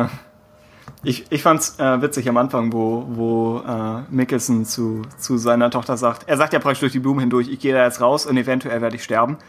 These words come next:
Und sie sagt auf sehr britische Art, "I understand." Also es ist schon, <laughs> im Film spielt es wahrscheinlich total traurig und angemessen, aber, ja, so, ja, isoliert wirkte es etwas, als ob sie,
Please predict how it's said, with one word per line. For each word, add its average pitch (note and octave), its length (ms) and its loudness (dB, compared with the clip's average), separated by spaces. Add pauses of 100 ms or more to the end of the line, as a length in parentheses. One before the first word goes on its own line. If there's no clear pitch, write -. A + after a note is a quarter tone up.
(200)
Und C3+ 140 2
sie D3 100 2
sagt C#3+ 220 4
auf C3+ 120 4
sehr C3+ 180 4
britische C3 500 -2
Art, A#2+ 320 0
"I B3+ 160 0
understand." B2+ 640 -6 (760)
Also A#2+ 200 -4
es A#2+ 60 -8
ist - 60 -8
schon, B2 300 0 (460)
<laughs> - 460 -6
im E3+ 120 2
Film G#3+ 320 4
spielt G#3 340 0
es E3+ 120 -4
wahrscheinlich D3+ 340 2
total C3 320 2
traurig B2 540 0
und B2+ 440 -10
angemessen, A2+ 720 -2
aber, A#2+ 480 6 (520)
ja, A2+ 220 0
so, A2+ 440 0 (300)
ja, G#2+ 300 -4 (260)
isoliert B2 760 2
wirkte A#2+ 260 -4
es A2+ 160 -6
etwas, A2+ 580 -2
als B2 140 0
ob A#2 100 -2
sie, A#2 280 0